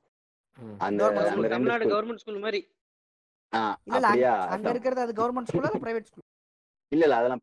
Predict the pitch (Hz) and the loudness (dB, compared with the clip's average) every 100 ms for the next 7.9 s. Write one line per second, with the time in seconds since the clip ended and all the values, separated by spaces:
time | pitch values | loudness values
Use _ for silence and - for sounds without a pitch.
0 | 113 113 113 85 101 135 156 107 107 110 | -2 2 0 -2 -6 -4 -2 -4 -4 -8
1 | 107 - 127 120 147 175 156 120 117 202 | -8 -2 0 2 2 2 0 0 -2 -4
2 | - 117 127 135 135 147 120 120 110 127 | -2 -4 -4 -2 0 0 2 2 2 0
3 | 147 151 147 151 131 135 143 139 - 131 | 4 4 4 0 4 2 2 -6 -8 -10
4 | 123 135 127 135 117 131 123 117 - 110 | -4 0 0 0 -2 -4 -2 -4 0 -2
5 | 113 127 120 95 95 110 151 104 113 123 | -2 -4 -4 -6 -4 -4 -2 -2 -2 -2
6 | 131 123 - 123 120 101 113 139 - _ | -4 -6 -2 0 0 0 0 0 -4 _
7 | _ 107 127 139 143 147 147 123 98 | _ 0 2 4 4 4 4 2 -4